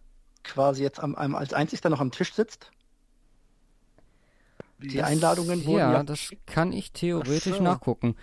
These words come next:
Speaker 3: Josh Allen ist weg.
Speaker 2: Ja.
Speaker 3: DeAndre
Speaker 2: Sag die Namen, ich
Speaker 3: DeAndre Baker?
Speaker 2: Ja.
Speaker 3: Nick Bosa?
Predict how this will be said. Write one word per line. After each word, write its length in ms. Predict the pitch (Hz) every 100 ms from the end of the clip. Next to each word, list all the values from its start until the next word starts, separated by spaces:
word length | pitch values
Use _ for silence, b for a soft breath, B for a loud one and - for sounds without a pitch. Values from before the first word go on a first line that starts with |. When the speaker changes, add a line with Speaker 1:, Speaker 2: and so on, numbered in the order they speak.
| b b b -
Speaker 3:
Josh 200 | 180 -
Allen 560 | 180 220 247 247 - -
ist 560 | 185 208 202 - - - _ _ -
weg. 600 | 139 113 113 117 92 - - - - 127
Speaker 2:
Ja. 180 | 123 - - -
Speaker 3:
DeAndre 440 | 131 139 165 190 160
Speaker 2:
Sag 60 |
die 60 | 196
Namen, 160 | 165 151
ich 200 | - - - - - _ - -
Speaker 3:
DeAndre 420 | 139 165 185 185
Baker? 420 | 151 175 196 262 330 - - _ -
Speaker 2:
Ja. 160 | 127 - _ _ _
Speaker 3:
Nick 200 | - 165 151
Bosa? 400 | 151 156 202